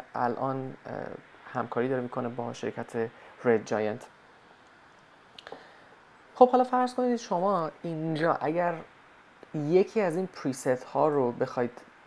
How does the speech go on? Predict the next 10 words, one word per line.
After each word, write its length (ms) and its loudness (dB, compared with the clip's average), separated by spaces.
انتخاب 480 -2
بکنید 380 -2
و 100 2
شروع 260 -2
بکنید 380 -6
روی، 340 0
اه، 200 -4
تصویرتون 580 -2
کار 320 0
کردن، 760 -4